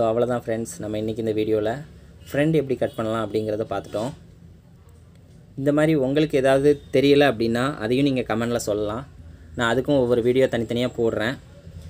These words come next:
இது கூட ஒருத்தங்க கேட்டதுனால தான் நான் இந்த கட்டிங் போட்டிருக்கிறேன். இப்போ நம்ம ஃபுல்லாவே வெட்டியாச்சு. வெட்டினதுக்கப்புறம் இது எப்படி இருக்குங்கிறத நீங்களே பார்த்து சொல்லுங்க. அடுத்து வந்து இதே கட்டிங்கு நம்ம கிராஸில் போடணும் அப்படின்னா,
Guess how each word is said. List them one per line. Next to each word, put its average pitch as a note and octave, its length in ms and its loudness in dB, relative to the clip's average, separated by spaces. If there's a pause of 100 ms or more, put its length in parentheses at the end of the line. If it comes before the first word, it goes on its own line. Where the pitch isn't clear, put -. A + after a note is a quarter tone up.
(120)
இது C#3 180 2
கூட D3+ 180 6
ஒருத்தங்க C3+ 380 2
கேட்டதுனால C#3+ 560 0
தான் C3+ 160 -2
நான் B2 120 -2
இந்த A2+ 100 -2
கட்டிங் A2+ 340 -4
போட்டிருக்கிறேன். A2+ 500 -2 (680)
இப்போ B2+ 140 -4
நம்ம B2 160 0
ஃபுல்லாவே C3+ 340 2
வெட்டியாச்சு. B2+ 500 2 (800)
வெட்டினதுக்கப்புறம் D3 540 2
இது C#3 80 4
எப்படி B2+ 260 4
இருக்குங்கிறத C#3 580 2
நீங்களே B2+ 320 2
பார்த்து B2+ 220 0
சொல்லுங்க. A#2 380 -2 (1400)
அடுத்து B2 280 -2
வந்து C3 160 2 (140)
இதே C3+ 140 2 (100)
கட்டிங்கு B2+ 360 -2 (140)
நம்ம A#2+ 120 -4 (120)
கிராஸில் C#3+ 460 0
போடணும் B2+ 320 0
அப்படின்னா, G#2+ 380 -2